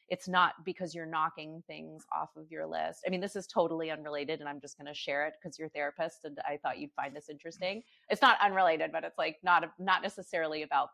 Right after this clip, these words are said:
about the yoga of parenting. It's just my own personal anxiety. But usually when I'm in high anxiety, I, I, and, like, I have generalized anxiety disorder. You know, I've,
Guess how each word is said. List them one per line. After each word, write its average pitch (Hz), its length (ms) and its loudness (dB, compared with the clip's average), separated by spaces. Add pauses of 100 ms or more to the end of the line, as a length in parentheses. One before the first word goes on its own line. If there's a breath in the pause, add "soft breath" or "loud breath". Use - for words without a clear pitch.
about 147 360 -2 (280)
the 165 80 -4
yoga 214 340 4
of 208 140 -4
parenting. 156 380 -2
It's 147 120 -14
just 165 160 -10
my 156 160 -2
own 165 260 -6
personal 165 340 -6
anxiety. 143 380 -4 (320 loud breath)
But 208 160 8
usually 233 560 4
when 185 140 2
I'm 185 160 0
in 185 140 -2
high 180 340 2
anxiety, 156 760 0 (100)
I, 175 720 4 (180)
I, 180 600 6
and, 185 120 -2
like, 175 260 0
I 214 80 6
have 208 120 2
generalized 156 500 -6
anxiety 139 500 -6
disorder. 131 580 -6
You 147 80 -8
know, 131 180 -2
I've, 156 240 0